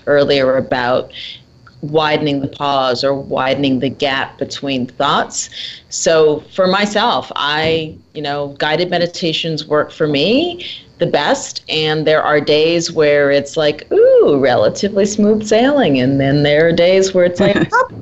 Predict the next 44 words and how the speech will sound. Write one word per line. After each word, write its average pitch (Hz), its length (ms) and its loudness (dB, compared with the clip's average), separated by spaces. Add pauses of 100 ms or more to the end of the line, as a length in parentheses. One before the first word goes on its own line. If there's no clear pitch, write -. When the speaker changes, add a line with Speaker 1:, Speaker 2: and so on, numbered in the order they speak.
(120)
Speaker 1:
popcorn 349 520 -2
thought, 294 360 0
popcorn 403 500 -2
thought, 320 360 -2
popcorn 381 500 -2
thought, 330 320 0
popcorn 349 500 0
thought. 180 420 -2 (460)
Yet 196 300 0
I 165 140 -2
still 196 540 2
stick 190 460 -6
to 165 400 -2
whatever 151 480 0
time 156 920 -2
I've 143 280 -4
committed 143 680 -2 (260)
to - 160 -4
that 127 240 -4
meditation. 127 680 -4
I 98 120 -4
don't, 131 360 -2 (140)
I 139 60 0
don't 139 200 0
give 143 160 0
up 127 200 -2
and, 127 260 -6 (100)
and, 135 240 -2
you - 80 0
know, - 240 -4
say, 143 240 0
"All 151 80 2
right, 135 140 2
I'm 131 140 0
just - 120 -6
gonna 131 140 -4
go 117 160 0
do 117 140 -4
whatever," 58 420 -2
right? 87 240 0
I, - 80 -2
s-, - 260 -4
I 127 100 2
stay, 135 600 -2